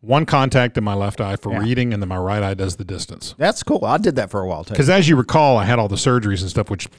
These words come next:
Speaker 1: fixed.
Speaker 2: Do you recall?
Speaker 1: Anyway,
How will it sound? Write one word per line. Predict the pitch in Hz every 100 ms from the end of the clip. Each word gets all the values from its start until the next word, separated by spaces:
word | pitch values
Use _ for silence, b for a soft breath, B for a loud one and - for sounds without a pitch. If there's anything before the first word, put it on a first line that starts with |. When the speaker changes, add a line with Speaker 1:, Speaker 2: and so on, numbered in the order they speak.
| _
Speaker 1:
fixed. | 151 - - - - _ _
Speaker 2:
Do | 135 127 131
you | 135 135 135 135
recall? | 143 180 - 240 214 202 254 233 220 185 156 _ - _ _ _ _ _ B B B -
Speaker 1:
Anyway, | 185 180 117